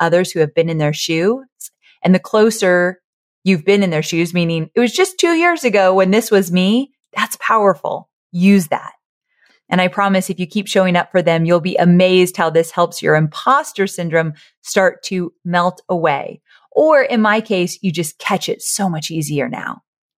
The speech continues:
Thanks so much for hanging out with me here. And if you know somebody who could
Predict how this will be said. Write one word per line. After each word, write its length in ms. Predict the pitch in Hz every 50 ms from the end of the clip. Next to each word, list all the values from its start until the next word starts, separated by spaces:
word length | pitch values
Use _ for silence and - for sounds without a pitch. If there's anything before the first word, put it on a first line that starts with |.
| _ _ _ _ _ _ _ _ _ _ _ _ _ -
Thanks 180 | 220 220 220
so 120 | - 254 233
much 200 | 220 208 185 -
for 100 | - 196
hanging 280 | 208 196 190 185 180
out 180 | 175 170 170 -
with 160 | - 175 165
me 140 | 175 170 170
here. 440 | 143 165 165 160 160 160 156 160 - -
And 440 | 180 180 175 170 170 170 175 170 - -
if 140 | 202 190 -
you 240 | 202 214 262 285 302
know 240 | 277 240 220 220
somebody 680 | 220 220 208 185 175 165 165 160 156 156 156 160 - -
who 100 | 175 175
could 220 | 156 180 175 160